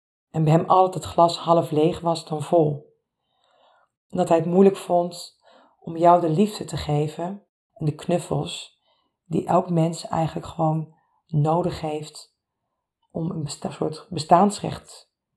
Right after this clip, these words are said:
te hebben of te kunnen voelen. Maar wat je ook had verteld over het verleden van je vader, over het adoptiekind dat niet kon blijven in het gezin,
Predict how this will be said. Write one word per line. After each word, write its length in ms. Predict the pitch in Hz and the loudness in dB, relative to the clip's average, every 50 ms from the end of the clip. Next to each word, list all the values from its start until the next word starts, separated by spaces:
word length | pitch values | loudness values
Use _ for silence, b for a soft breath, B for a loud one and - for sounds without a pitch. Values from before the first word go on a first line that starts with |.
| _ _ _ _ _ _ | _ _ _ _ _ _
te 120 | - - 151 | -6 -2 0
hebben 340 | 143 156 160 151 156 - | 2 4 4 4 2 0
of 160 | - 165 - - | 0 -2 -8 -8
te 120 | - 160 | -12 -12
kunnen 260 | - - 151 151 147 | -8 -8 -6 -6 -6
voelen. 480 | - - - 208 196 147 139 139 - _ _ _ _ _ _ _ _ _ _ _ _ _ _ _ _ _ _ _ _ _ b b b b b b b b b _ _ _ _ _ | -6 0 2 2 2 2 0 -4 -8 _ _ _ _ _ _ _ _ _ _ _ _ _ _ _ _ _ _ _ _ _ b b b b b b b b b _ _ _ _ _
Maar 580 | - 185 180 175 175 175 175 190 - - _ _ _ _ _ _ _ _ _ _ _ _ _ _ _ _ _ _ | -4 0 2 4 4 4 2 0 -4 -10 _ _ _ _ _ _ _ _ _ _ _ _ _ _ _ _ _ _
wat 260 | _ - 175 175 - | _ -4 -4 -2 2
je 100 | - 208 | 4 6
ook 200 | 196 185 185 180 | 6 6 6 4
had 200 | - 180 180 - | 2 0 0 -2
verteld 520 | - - - - 180 170 170 170 170 170 | -10 -12 -2 4 8 8 8 8 6 4
over 240 | - - 165 156 - | 0 -2 -2 -2 -4
het 100 | 160 - | -8 -10
verleden 440 | - - 165 160 160 180 202 196 180 | -6 -2 2 4 6 6 6 6 4
van 160 | - - 170 156 | 0 -2 -6 -6
je 80 | 156 | -6
vader, 560 | 156 - 165 151 147 147 143 147 160 202 b b b b b b b b b b b | -4 -2 -2 0 0 0 -2 -2 -4 -6 b b b b b b b b b b b
over 200 | 165 165 147 - | -2 0 0 0
het 100 | 190 - | 0 2
adoptiekind 840 | - 175 - - - 190 - - 170 165 170 180 - - - _ _ _ _ _ _ _ _ _ _ _ _ _ _ _ | 2 0 0 -2 -10 -12 -8 -8 -6 -6 -6 -8 -10 -14 -18 _ _ _ _ _ _ _ _ _ _ _ _ _ _ _
dat 180 | - - 151 - | -10 -8 -4 -2
niet 160 | 160 165 160 | -2 -2 -2
kon 180 | - 175 165 | -2 0 2
blijven 360 | 147 143 143 147 156 160 - - | 4 6 6 6 6 4 2 -2
in 60 | 175 | -6
het 120 | 165 165 | -6 -6
gezin, 580 | - - 151 - - 156 151 156 190 208 - | -6 -8 -8 -4 -2 -2 -2 -2 -2 -6 -10